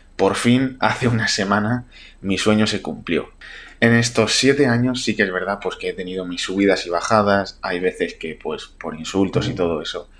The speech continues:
eh, me he podido casi rendir, si me lo pones así, pero nunca me he rendido gracias a todas las personas que me han estado apoyando y que me han dicho,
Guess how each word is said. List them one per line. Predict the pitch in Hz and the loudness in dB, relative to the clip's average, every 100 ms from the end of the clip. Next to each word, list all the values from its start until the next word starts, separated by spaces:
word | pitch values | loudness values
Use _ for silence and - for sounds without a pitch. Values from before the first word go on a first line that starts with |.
| - - - - _ | -20 -20 -20 -20 _
eh, | 98 92 90 85 - - - _ - | 0 2 2 0 -6 -20 -20 _ -16
me | 90 92 | -4 -2
he | 98 | 0
podido | 92 92 98 92 - _ _ | 0 0 0 -2 -6 _ _
casi | 98 - - 90 | -2 -2 -2 -2
rendir, | 85 80 82 104 98 95 | -2 -4 -2 0 0 -4
si | - | -6
me | 76 | -6
lo | 73 | -6
pones | 95 85 - | -6 -6 -6
así, | 78 107 92 - - - - - - | -6 -4 -4 -8 -20 -20 -20 -10 2
pero | 104 98 98 95 - - - - | 4 6 2 -2 -12 -20 -20 -10
nunca | 107 113 135 131 123 | -2 2 2 2 2
me | 117 | 4
he | 117 | 2
rendido | 110 110 113 | 2 2 2
gracias | 104 - 107 | 0 -4 -14
a | 101 | -6
todas | 101 107 | -2 -2
las | 104 - | -4 -8
personas | 90 - 101 101 - | -8 -8 -8 -8 -8
que | 82 | -8
me | 92 | -6
han | |
estado | 95 - 90 | -6 -8 -8
apoyando | 90 - 73 90 98 98 | -8 -6 -2 0 0 -2
y | 90 | -2
que | 87 | -6
me | |
han | 87 | -6
dicho, | 78 - | -8 -8